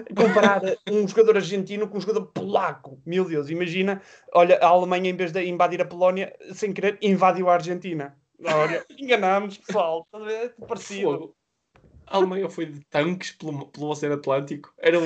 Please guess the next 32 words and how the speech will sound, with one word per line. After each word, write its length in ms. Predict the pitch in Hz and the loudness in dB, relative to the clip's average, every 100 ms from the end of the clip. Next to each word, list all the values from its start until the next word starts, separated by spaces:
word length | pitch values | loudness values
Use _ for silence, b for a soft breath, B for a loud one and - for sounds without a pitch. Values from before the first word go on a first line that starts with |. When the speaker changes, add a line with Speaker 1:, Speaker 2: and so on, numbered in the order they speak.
| 156 | -2
Speaker 2:
híbridos. 600 | 165 170 160 - - _ _ B B | -2 -2 -2 -6 -20 _ _ B B
A 100 | 226 | 2
sapar 440 | - - 208 175 185 | 2 0 2 2 0
Speaker 1:
Ah, 200 | 190 196 | -2 -4
Speaker 2:
nos 160 | 190 | -10
tanques. 640 | - 214 185 226 - - _ _ _ _ _ | -4 -4 -2 -8 -16 -20 _ _ _ _ _
Speaker 1:
Sim, 260 | - 208 202 | -10 -2 2
a 60 | |
Honda 320 | 202 208 190 | 2 2 0
fez, 540 | 185 202 185 175 170 156 | -2 0 0 0 -2 -4
<laughs> 960 | 170 - 160 - - 196 - - _ - | -2 2 2 0 -6 -6 -6 -20 _ 0
a 80 | 196 | 4
Honda 380 | 208 202 196 | 4 4 0
fez 720 | 196 208 196 190 185 175 175 156 | -4 -4 0 2 2 0 -4 -10
motorzinhos 800 | 180 175 165 175 147 170 165 147 | -4 -4 0 -2 0 -2 -2 0
de, 600 | 156 151 147 139 131 139 | -2 2 2 2 0 0
de 100 | 147 | 4
lancha 380 | 151 147 151 139 | 6 4 0 0
rápida 420 | 139 143 147 147 | 0 0 -2 -2
para 140 | 151 | -2
os 80 | - | -4
tanques 580 | - 147 143 143 - _ _ _ - | 0 0 0 -8 -20 _ _ _ -10
e, 560 | 151 147 147 143 147 | -6 -4 -4 -4 -6
e 20 | 147 | -4
foram 240 | 156 147 | -2 -2
assim 180 | 143 156 | -2 0
que 80 | 160 | 0
eles 120 | 151 | 0
foram 180 | 156 151 | -2 -2
meter 160 | 151 | 0
a 40 | 143 | 0
Argentina. 360 | 143 151 143 | -2 -4 -6